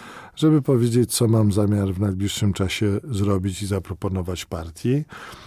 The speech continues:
i żeby również się zapytać, e, co słychać, bo, e, bo nie jestem przewodniczącym, który wszystko wie i pewnie jeszcze długo tak nie będzie. W związku z tym po prostu chcę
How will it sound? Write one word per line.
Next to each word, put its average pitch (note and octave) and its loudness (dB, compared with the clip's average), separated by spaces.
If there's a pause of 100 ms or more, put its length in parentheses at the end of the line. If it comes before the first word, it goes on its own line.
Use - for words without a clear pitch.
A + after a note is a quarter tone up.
(160)
i F#3 4
żeby G3 6
również F3 6
się E3+ 4
zapytać, C3+ 2 (480)
e, - 4
co D#3 0
słychać, F2 0
bo, G2+ -2 (520)
e, A2+ -2 (240)
bo G#2 0
nie A#2+ 4
jestem C3 2
przewodniczącym, G2 0
który G2+ 0
wszystko - -4
wie F2 -6 (140)
i F2+ -10
pewnie F#2 -6
jeszcze F#2+ -6
długo F#2+ -6
tak F2+ -6
nie G2+ -2
będzie. F2 -6
W G2+ -2
związku G2 -6
z - -12
tym G2+ -6
po - -20
prostu - -12
chcę - -10